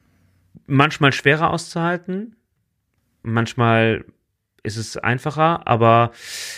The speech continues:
für mich ist das ein stetiger Prozess und das ist vielleicht auch so ein bisschen die, wie ich's, wie ich's, ähm, ein-, einfach in meinem alltäglichen Tun sehe.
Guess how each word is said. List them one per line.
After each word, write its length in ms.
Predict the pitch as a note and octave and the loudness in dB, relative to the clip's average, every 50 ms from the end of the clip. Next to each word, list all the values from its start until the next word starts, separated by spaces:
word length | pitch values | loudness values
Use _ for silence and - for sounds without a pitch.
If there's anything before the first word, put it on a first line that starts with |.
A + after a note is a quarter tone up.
| - - _ _ | -18 -20 _ _
für 160 | - - B2 | -6 0 2
mich 140 | C3+ E3 E3 | 2 2 2
ist 100 | - - | 2 0
das 180 | F3 D#3 - - | 0 0 0 -2
ein 80 | D#3 | -4
stetiger 400 | - - - E3+ E3 - D3 D3+ | -4 0 -2 -2 -2 0 -2 -2
Prozess 460 | D3 - - C#3+ - - G#3 F#3 - | -2 0 -4 -4 0 0 0 0 0
und 40 | B2 | 0
das 100 | A2 A2 | 0 0
ist 120 | A2+ A2 - | -2 -4 -6
vielleicht 360 | - C3+ C#3 D3 E3 D#3+ - | -2 0 2 2 2 0 -2
auch 100 | - D3 | -4 -4
so 120 | - - | -2 -2
ein 60 | D3+ | -2
bisschen 260 | D3 D3+ - - D#3 C#3+ | -2 -4 -4 -4 -4 -2
die, 260 | D3 D3 D3 C#3 C3 | -2 -2 -4 -4 -4
wie 80 | C3+ D3+ | -6 -8
ich's, 320 | D3+ C#3 - - - - | -8 -8 -10 -12 -12 -12
wie 80 | C#3+ C#3+ | -10 -8
ich's, 280 | C#3+ B2 - - - - | -8 -10 -10 -12 -12 -8
ähm, 640 | - A#2+ A2 B2 B2+ C3+ C3+ C3 C3+ C3+ C3+ - - - - - - | -4 -4 -2 -2 -4 -6 -8 -10 -10 -10 -10 -12 -12 -14 -16 -14 -12
ein-, 200 | - - B2 A#2+ - _ - - - - | -10 -10 -10 -10 -14 _ -20 -20 -18 -8
einfach 300 | - - C3+ B2 C#3+ B2+ | -4 -4 -2 -2 -2 0
in 80 | C3+ C3 | 0 2
meinem 180 | C3 B2+ B2+ | 2 2 2
alltäglichen 540 | - C#3 C#3 - D3+ B2+ - - - C#3+ B2+ | 0 -2 -2 -2 -4 -8 -6 -6 -6 -6 -6
Tun 240 | - - F#3 E3+ C#3 | -4 -4 -2 -2 -2
sehe. 360 | B2 E3+ G3 D#3 G#2+ G2+ | 0 0 2 2 2 0